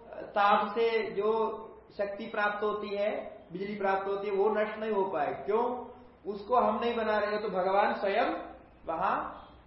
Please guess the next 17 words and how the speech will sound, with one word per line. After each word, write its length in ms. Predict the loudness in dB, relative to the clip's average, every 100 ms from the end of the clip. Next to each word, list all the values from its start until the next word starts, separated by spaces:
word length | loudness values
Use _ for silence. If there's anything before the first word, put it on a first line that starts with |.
| -2
जाज्वल्यमान 800 | 0 2 2 2 2 2 0 -2
है, 280 | -2 -4 -4
उसी 260 | -6 -8
से 140 | -6 -4
प्राप्त 340 | -4 -4 -6
हो 60 | -6
रहा 260 | -8 -10
है, 380 | -12 -16 -20 -10
तो 60 | -4
वो 160 | -2
निरंतर 580 | 0 -2 -2 -2 0 0
प्राप्त 340 | 0 0 0
होते 280 | -4 -2 0
रहेगा। 320 | 0 -2 -8 -16 -20 -20 -20 -20 -20 -20 -20 -20 -10
तो 180 | -8 -4
ऐसा 380 | 0 2 2 2
ही 440 | 2 0 -2 -4